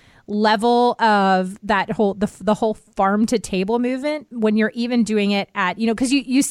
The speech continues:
you see, especially in Durham, like, let me just say, Durham is a foodie town. <laughs> Like, they love their, like, local foodie restaurants and very unique foodie type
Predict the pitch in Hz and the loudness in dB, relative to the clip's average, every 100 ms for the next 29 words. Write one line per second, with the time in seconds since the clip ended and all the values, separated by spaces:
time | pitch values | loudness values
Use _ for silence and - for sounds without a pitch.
0 | - 254 233 294 302 269 277 285 285 240 | -4 -2 -2 0 0 0 -2 -2 -2 0
1 | 202 190 170 160 156 202 196 226 233 226 | 2 0 -2 -6 -4 -2 -2 0 0 0
2 | 226 - 180 165 160 214 214 240 254 208 | -2 0 0 -2 -2 0 2 2 0 -2
3 | 180 180 _ _ - - - _ - - | -4 -6 _ _ -20 -20 -20 _ -8 2
4 | 214 220 220 - 214 208 208 226 214 220 | 4 4 -2 -2 2 2 2 0 -2 0
5 | - 226 269 - - 349 320 233 226 208 | 2 4 2 0 -6 -8 -6 -2 2 2
6 | 214 214 220 220 220 226 226 220 208 185 | 4 4 6 6 6 4 2 2 4 2
7 | 185 190 208 208 202 202 202 - 220 214 | 2 2 2 2 4 4 2 0 0 2
8 | 214 202 190 - 208 196 202 190 196 185 | 2 2 2 2 2 4 2 0 -2 0
9 | 196 190 196 190 202 - - - 220 214 | 2 2 0 2 0 -2 -8 -2 0 0
10 | 214 214 202 208 | 0 0 0 -2